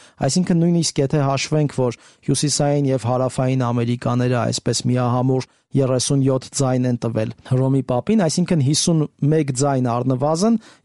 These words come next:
ևս մյուս կարդինալները պետք է քվեարկեին։ Եվ եթե նայում ենք կոնկլավի տևողությանը այս տարվա, որը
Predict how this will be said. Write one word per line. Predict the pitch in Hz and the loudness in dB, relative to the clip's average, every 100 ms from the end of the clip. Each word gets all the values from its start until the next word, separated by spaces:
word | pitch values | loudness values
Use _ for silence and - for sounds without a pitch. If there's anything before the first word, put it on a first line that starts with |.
| 151 | 0
ևս | 160 165 151 | 2 0 0
մյուս | 151 - | 0 0
կարդինալները | 131 127 139 135 127 160 180 139 | 0 0 0 0 0 0 0 -2
պետք | 135 175 | -2 -4
է | - | -2
քվեարկեին։ | 135 139 123 - 120 113 135 - - _ 175 | 0 2 0 -2 -2 -2 -8 -18 -20 _ 0
Եվ | 202 196 | 2 2
եթե | 190 175 | 2 2
նայում | 165 180 175 | 2 2 0
ենք | 147 - | 0 -2
կոնկլավի | 139 147 139 147 - | 0 0 0 0 0
տևողությանը | 135 135 135 143 - 220 220 147 | 0 2 0 -2 0 2 2 2
այս | 127 - 123 | -2 -2 -2
տարվա, | 120 117 120 - _ | -2 -2 -4 -6 _
որը | 143 151 | 0 0